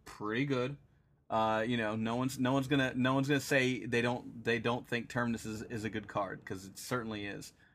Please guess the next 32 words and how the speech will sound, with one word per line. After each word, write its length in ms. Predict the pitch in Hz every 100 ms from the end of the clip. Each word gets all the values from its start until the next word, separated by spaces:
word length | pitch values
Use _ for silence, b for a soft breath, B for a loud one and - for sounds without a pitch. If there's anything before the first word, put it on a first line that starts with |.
| _ -
Um, 300 | 113 117 117
it 80 | 143
looks 240 | 190 226
like 160 | 285 -
the 80 | 165
strategy 480 | - 175 175 180 160
on 120 | 131
this, 220 | 139 - -
on 200 | 120 120
this 220 | 120 139
is 160 | 127 117
more 440 | 117 117 120 117 - _ _ _ - 107
based 320 | 120 120 120
on 240 | 113 110
playing 380 | - 127 117 113
Portent 580 | - 123 131 165 160 -
to 100 | -
be 180 | 117 120
able 160 | 120 113
to 360 | - 110 110 107 _ _ _ -
set 140 | 147
up 100 | 135
a 60 | 131
miracle 380 | 131 131 139 127
for 200 | - 127
your 220 | 123 123
opponent's 380 | 117 123 127 127
turn, 340 | - 113 123 - _ _ _ _ _ -
and, 420 | 127 123 120 120
um, 500 | 117 113 117 113 117 - _ -
and, 240 | 131 123 -
and 280 | 135 123